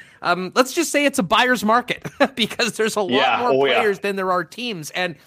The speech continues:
Speaker 1: you know, I think your point is well taken. Um, I don't think it threatens what the league is going to do, but I do think that, you know,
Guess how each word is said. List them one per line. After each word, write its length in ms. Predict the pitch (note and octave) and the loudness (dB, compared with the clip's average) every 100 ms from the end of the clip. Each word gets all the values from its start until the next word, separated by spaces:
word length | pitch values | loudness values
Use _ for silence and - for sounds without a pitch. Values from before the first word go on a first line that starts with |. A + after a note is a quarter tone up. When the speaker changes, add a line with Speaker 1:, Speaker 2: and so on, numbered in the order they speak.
| - - _ | -20 -20 _
Speaker 1:
you 60 | G3+ | 4
know, 60 | G3 | 4
I 80 | |
think 240 | F#3+ D4+ C#4 | 4 0 2
your 100 | G#3 | 0
point 280 | - A3+ G3 | 0 0 0
is 120 | D#3+ | 0
well 180 | F3+ E3 | 0 0
taken. 440 | A3 C4+ G#3 D3+ - _ - | 2 2 0 -6 -12 _ -2
Um, 320 | F3+ F3+ F3 | -2 -2 -6
I 140 | - A3+ | 0 2
don't 180 | C#4 - | 0 -2
think 180 | A#3 G3 | -2 -2
it 140 | F#3+ | -4
threatens 560 | - G3+ G3+ G3+ D3+ D3+ | -2 -2 0 -4 -6 -2
what 280 | G3 G3 | -4 -2
the 100 | F#3 | -4
league 260 | D#3 F#3+ G3+ | -2 -2 -2
is 100 | D#3 | 0
going 200 | F#3 F3 | 0 0
to 80 | C#3 | -2
do, 460 | A2+ B3+ D4+ G3+ - _ _ _ _ | -2 -2 -2 -4 -10 _ _ _ _
but 300 | D3 G3+ G3+ - | -2 -2 0 0
I 180 | F#3+ | 0
do 340 | F3 B2+ G#3+ C4+ | 0 -4 -4 -2
think 480 | - G3 F3+ - - | 0 0 0 -6 0
that, 340 | E3+ E3 _ _ _ E3 | 0 0 _ _ _ -12
you 140 | F3 | -6
know, 180 | F3 | -6